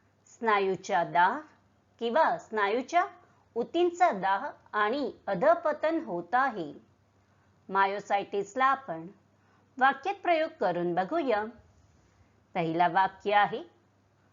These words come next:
"Myositis can affect people of any age, including children।" दूसरा वाक्य है, "The word myositis simply means inflammation in muscles।"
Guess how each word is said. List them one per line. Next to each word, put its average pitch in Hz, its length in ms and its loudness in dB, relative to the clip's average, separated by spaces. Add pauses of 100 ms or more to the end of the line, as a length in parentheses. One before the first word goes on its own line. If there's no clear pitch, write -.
(360)
"Myositis 277 920 0 (240)
can 208 240 4
affect 190 500 -2 (280)
people 294 380 2
of 349 260 2
any 208 380 -2
age, 214 300 0 (500)
including 220 580 0
children।" 165 500 -6 (1080)
दूसरा 185 360 2
वाक्य 180 560 4 (100)
है, 240 80 -4 (960)
"The 202 200 4
word 214 320 4 (440)
myositis 320 840 4 (500)
simply 240 380 4
means 226 400 -2 (320)
inflammation 339 800 2
in 254 240 0
muscles।" 180 600 -4